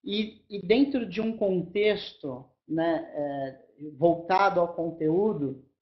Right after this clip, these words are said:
eu fiz, obviamente, uma, uma, uma brincadeira, uma provocação, que com base nesses recentes dados do mercado, como você está posicionado?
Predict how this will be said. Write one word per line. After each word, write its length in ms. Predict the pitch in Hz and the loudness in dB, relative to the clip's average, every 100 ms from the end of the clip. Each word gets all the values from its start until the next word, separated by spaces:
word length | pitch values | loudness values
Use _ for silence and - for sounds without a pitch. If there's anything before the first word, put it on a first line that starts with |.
| _ _ _ _ _ - - | _ _ _ _ _ -18 0
eu 160 | 170 196 | 2 2
fiz, 460 | - 226 190 170 151 | 0 -2 -2 -4 -4
obviamente, 1080 | - 170 - 165 170 180 175 - 151 139 - _ _ _ | 0 0 2 0 0 0 -2 -4 -6 -6 -10 _ _ _
uma, 240 | 160 160 | -4 0
uma, 680 | 156 151 151 151 151 143 143 - | 0 0 0 -2 -2 -4 -6 -4
uma 200 | 147 147 | -4 -4
brincadeira, 760 | 151 165 - 143 165 185 165 | -6 -6 -4 -4 -2 0 0
uma 160 | 156 151 | -2 -4
provocação, 1120 | 165 151 156 156 139 - 180 202 180 131 - _ _ _ _ _ | -6 -6 -6 -8 -8 -6 0 2 0 -4 -12 _ _ _ _ _
que 460 | 175 175 175 165 165 | -8 -4 -2 -2 -2
com 140 | 190 | 0
base 280 | 190 202 214 | 6 6 4
nesses 360 | 214 202 175 165 | -2 -6 -10 -2
recentes 960 | 185 - - 202 208 - 190 165 151 147 | -2 -2 -4 -4 -6 -6 -4 -4 -4 2
dados 440 | 170 185 - 151 | 4 4 2 -6
do 80 | 156 | -2
mercado, 720 | 156 151 180 196 175 135 127 _ _ _ _ _ | -2 -2 0 0 0 -6 -14 _ _ _ _ _
como 520 | 185 208 226 240 240 | -4 -2 0 -2 -4
você 800 | 190 226 226 - - 208 240 - - - | 0 0 0 -2 6 6 6 -4 -18 -20
está 280 | 208 - 190 | -6 -2 0
posicionado? 1040 | 196 180 175 - 202 185 160 151 131 | 0 -4 -4 -4 -2 0 2 0 -4